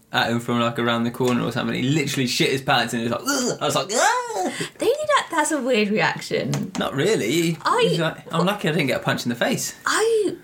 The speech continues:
Speaker 2: if I, someone jumped at me, the last thing I think I'd do would be grab someone by the throat.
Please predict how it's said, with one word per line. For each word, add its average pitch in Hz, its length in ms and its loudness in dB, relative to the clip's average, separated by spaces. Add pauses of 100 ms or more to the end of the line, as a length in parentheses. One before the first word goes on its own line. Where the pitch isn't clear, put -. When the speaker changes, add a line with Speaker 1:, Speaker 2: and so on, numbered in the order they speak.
(120)
Speaker 2:
if 269 160 -4
I, 392 160 2
someone 403 340 -2
jumped 311 240 -2
at 277 120 -2
me, 240 300 0
the 185 100 -4
last 269 240 2
thing 285 160 0
I 262 80 0
think 247 180 -2
I'd 214 140 2
do 226 160 0
would 156 180 0
be 156 320 2
grab 190 320 0
someone 190 380 0
by 175 160 0
the 165 80 2
throat. 180 340 0